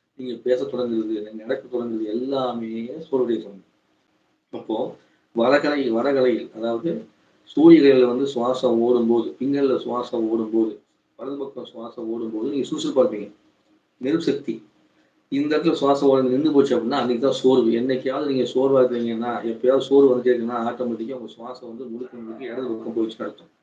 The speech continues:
இந்த இடது பக்கம் சுவாசம் ஓடும்போது மனம் அமைதியா இருக்கும், சாந்தமா இருக்கும், ரொம்ப வந்து ஒரு, அதாவது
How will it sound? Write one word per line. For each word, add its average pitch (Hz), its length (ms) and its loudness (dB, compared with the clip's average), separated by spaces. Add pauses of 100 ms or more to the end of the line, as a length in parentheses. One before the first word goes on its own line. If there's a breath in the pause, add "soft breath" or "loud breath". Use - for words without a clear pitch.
(460)
இந்த 139 100 -6
இடது 151 240 0
பக்கம் 160 240 -2
சுவாசம் 131 260 0
ஓடும்போது 123 360 0
மனம் 127 280 -2
அமைதியா 123 460 -6
இருக்கும், - 320 -18
சாந்தமா 127 480 -14
இருக்கும், 110 320 -18
ரொம்ப 120 260 -16
வந்து 117 260 -10 (120)
ஒரு, 110 180 -14 (840)
அதாவது 123 360 -8